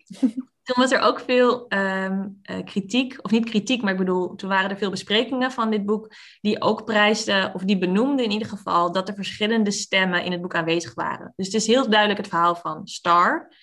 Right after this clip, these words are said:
Speaker 2: Ehm, maar er zijn in dat boek ook bepaalde personages waar bijvoorbeeld witte lezers zich makkelijker in zullen kunnen herkennen. Dus in dat boek bijvoorbeeld, dat Star heeft een wit vriendje die,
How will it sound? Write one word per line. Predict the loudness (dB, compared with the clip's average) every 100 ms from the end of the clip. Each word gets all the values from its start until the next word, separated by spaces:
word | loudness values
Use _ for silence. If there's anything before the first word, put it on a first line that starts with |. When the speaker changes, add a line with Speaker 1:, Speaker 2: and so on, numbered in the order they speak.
| -20 _ _ _
Speaker 2:
Ehm, | -2 2 4 2 2 -2 -4
maar | -2 2 4
er | 2
zijn | -2 -4
in | -4
dat | -2 -4 -4
boek | -8 -4
ook | -6
bepaalde | -2 0 0 0
personages | -4 -4 -4 -2 -2 -4 -8 -10 -16 _ -10
waar | 2 4 4
bijvoorbeeld | 0 -4 0 2 2 2 0 -4 -8
witte | -6 -2 0
lezers | 2 0 -4 -10
zich | -8 0
makkelijker | 0 0 -2 -2 0 -2
in | -2
zullen | -4 -4
kunnen | -2 0
herkennen. | -2 -2 -4 -4 -10 -14 _
Dus | -4 -4 -6
in | -2
dat | 0 0
boek | 0 -2
bijvoorbeeld, | -4 -2 -2 -4
dat | -6
Star | -6 2 4 4 2
heeft | -2 -2
een | -4
wit | -2 -4
vriendje | -2 0 0 0 -2 -2 -14 -20 _
die, | -6 -4 -2 -2 -6 -12